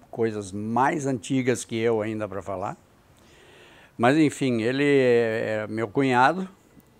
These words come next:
e numa volta de Vila Rica para, para o Paraná, ele passou na minha casa e tivemos conversando a respeito. Eu trabalhava como vendedor de uma empresa lá em Curitiba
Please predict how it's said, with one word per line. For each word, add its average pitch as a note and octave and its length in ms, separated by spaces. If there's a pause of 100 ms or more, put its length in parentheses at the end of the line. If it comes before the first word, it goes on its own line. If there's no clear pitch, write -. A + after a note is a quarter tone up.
(160)
e C#3+ 320
numa F3+ 380
volta D3 500
de A#2+ 580
Vila B2 280
Rica A2 340 (300)
para, G#2+ 420 (220)
para G#2 200
o G2 40
Paraná, G#2 600
ele C#3 140
passou C3 400
na A2+ 140
minha G#2 240
casa C3+ 500 (1120)
e C3 300
tivemos D3 480
conversando D3+ 640
a B2 60
respeito. A#2+ 680 (1300)
Eu A#2+ 140
trabalhava A#2 580
como A2 320
vendedor A2+ 540
de A#2 60
uma G2+ 140
empresa G2 440
lá F2+ 120
em F2 60
Curitiba C3 640